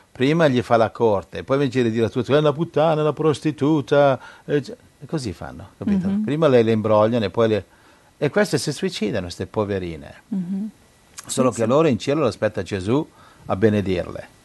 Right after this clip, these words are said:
Speaker 1: E, e quei bulli, eh, col bastone.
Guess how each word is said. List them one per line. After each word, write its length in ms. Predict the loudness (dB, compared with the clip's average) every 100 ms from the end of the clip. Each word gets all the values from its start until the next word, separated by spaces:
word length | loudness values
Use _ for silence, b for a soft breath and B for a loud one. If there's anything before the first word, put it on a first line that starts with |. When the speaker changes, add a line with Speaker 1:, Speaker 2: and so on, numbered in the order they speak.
| _ b b b b b _ _ _ -2
Speaker 1:
E, 360 | 2 4 4
e 100 | 0
quei 300 | -2 2 2
bulli, 520 | 2 4 4 4 4 2
eh, 260 | -2 -8 -2
col 160 | 0
bastone. 640 | 2 0 0 -6 -8 -18